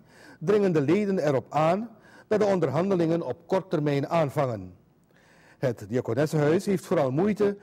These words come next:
met het innen van haar tegoeden bij de verzekeringsmaatschappijen. De directie heeft de bond ook aangegeven dat de financiële problemen zijn ontstaan toen de regering het besluit nam om de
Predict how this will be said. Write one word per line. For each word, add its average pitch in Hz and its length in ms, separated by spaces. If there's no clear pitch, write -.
met 190 160
het 180 140
innen 147 440
van 135 280
haar 127 220
tegoeden 170 540
bij 170 200
de 143 100
verzekeringsmaatschappijen. 147 1200
De 190 100
directie 190 480
heeft 220 160
de 151 80
bond 147 280
ook 131 180
aangegeven 180 840
dat 202 280
de 160 80
financiële 175 520
problemen 151 480
zijn 135 180
ontstaan 170 580
toen 196 340
de 156 120
regering 202 440
het 135 100
besluit 170 480
nam 180 300
om 175 220
de 143 220